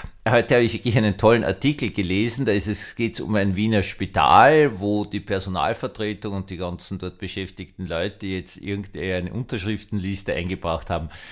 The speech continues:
sie möchten zumindestens in der Advent- und Vor-, sprich Vorweihnachtszeit unbedingt, äh, eine verstärkte Security haben. Das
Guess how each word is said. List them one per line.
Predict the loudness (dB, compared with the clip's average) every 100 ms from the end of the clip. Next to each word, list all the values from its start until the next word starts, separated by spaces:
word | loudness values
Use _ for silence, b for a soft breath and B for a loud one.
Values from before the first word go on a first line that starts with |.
| B B
sie | -6 0 0 -2 -2
möchten | 0 0 0 -6
zumindestens | -2 -2 0 2 2 2 0 -6 -6
in | -2
der | -2
Advent- | -2 -2 0 0 -4 -6
und | -8
Vor-, | -2 0 2 0
sprich | -8 -6 -6 -2
Vorweihnachtszeit | 0 4 4 4 0 -4 -14 -2 2 2 0
unbedingt, | -4 -4 -4 -2 0 -2 -6 -18 B B B B 2
äh, | 4
eine | 4 2 0
verstärkte | 0 -2 -2 -4 0 2 2 -2 -2 -2
Security | -2 -8 -2 2 2 2 -2 -6
haben. | -4 -4 -6 -12 -18 _ _ -20 B B B B B B B B 2
Das | 4 2 -2 -8 -12